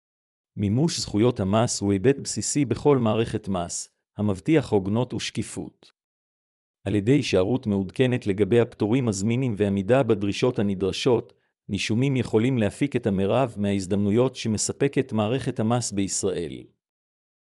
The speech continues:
ככל שישראל ממשיכה להתפתח כלכלית וחברתית,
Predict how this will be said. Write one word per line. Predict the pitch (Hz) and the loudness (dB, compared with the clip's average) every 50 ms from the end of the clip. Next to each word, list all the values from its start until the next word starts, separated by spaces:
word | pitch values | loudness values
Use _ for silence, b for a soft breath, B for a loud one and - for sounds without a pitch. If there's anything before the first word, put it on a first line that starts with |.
| _ _ _ _ _ _ - | _ _ _ _ _ _ -10
ככל | 98 - - 143 156 156 | -6 0 4 4 4 4
שישראל | - 110 92 90 - - - 95 95 107 110 104 98 | 2 -2 -2 -2 -2 -2 0 2 4 4 4 4 2
ממשיכה | 95 92 95 - - - - - 135 143 | 0 -4 -4 -6 -6 -6 -2 0 0 2
להתפתח | 127 107 95 - - - - - 139 143 123 - - | 2 0 -2 -2 -6 -6 -2 0 2 2 0 0 0
כלכלית | 113 104 95 - 107 101 110 135 - - 101 | 0 0 0 0 0 0 0 -2 -4 -4 -6
וחברתית, | 101 - - 101 92 104 98 92 - - 101 98 92 - _ | -6 -4 -4 -4 -2 -2 -2 -2 -2 -2 -4 -4 -4 -6 _